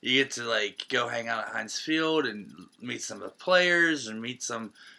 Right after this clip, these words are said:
you get to meet the new number one draft pick. You get to meet some of the other draft picks that they brought in,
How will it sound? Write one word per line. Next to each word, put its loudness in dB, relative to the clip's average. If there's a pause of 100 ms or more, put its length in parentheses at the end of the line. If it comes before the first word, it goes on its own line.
(120)
you -10
get 2
to -4
meet -4
the -4
new -4
number -4
one -12
draft 8
pick. 2
You -12
get -10
to -10
meet -10
some -10
of -6
the -2
other 2
draft 2
picks -6
that -12
they -4
brought -2
in, -2